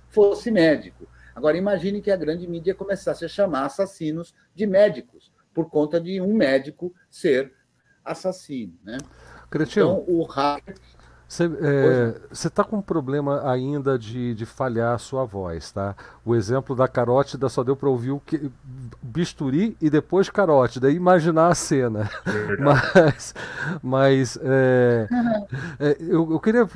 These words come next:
Speaker 2: aproveitar, se você me permite, nesse ponto, antes que se avance muito no assunto, que tem um
Speaker 1: Pois não.
Speaker 2: caso muito interessante,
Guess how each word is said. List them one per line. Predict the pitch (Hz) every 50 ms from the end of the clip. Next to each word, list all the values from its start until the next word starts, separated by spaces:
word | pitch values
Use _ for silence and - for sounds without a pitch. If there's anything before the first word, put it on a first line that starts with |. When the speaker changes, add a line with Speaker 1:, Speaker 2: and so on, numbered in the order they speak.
| 160 143
Speaker 2:
aproveitar, | 143 143 - 156 147 123 131 127 160 160
se | - - 151
você | 135 - 196 - -
me | - 151 139
permite, | - 135 123 107 107 117 127 139 131 - - 110
nesse | 127 156 147 - -
ponto, | - _ - 139 151 139 120 - 120
antes | 139 147 - -
que | - - 110 110 - -
se | - 113
avance | 117 117 98 95 117 123 131 120 - - 117
muito | 107 104 113 127 143 135 - 113
no | 107
assunto, | 98 - - - 151 -
que | - 170
tem | - 240
um | 240
Speaker 1:
Pois | 196 135 -
não. |
Speaker 2:
caso | 151 147 147 131 120 123
muito | 120 143 180 175 -
interessante, | 127 - 123 110 104 101 - - - 143 151 143 - - - 87